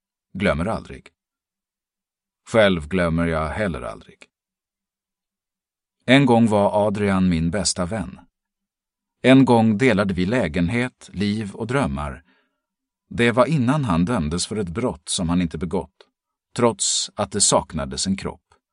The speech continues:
Det var innan Adrian Mollberg stämplades som mördare.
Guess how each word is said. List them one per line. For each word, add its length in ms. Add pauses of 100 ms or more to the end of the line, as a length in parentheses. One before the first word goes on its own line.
(760)
Det 140
var 140
innan 460
Adrian 440
Mollberg 680
stämplades 1080
som 300
mördare. 480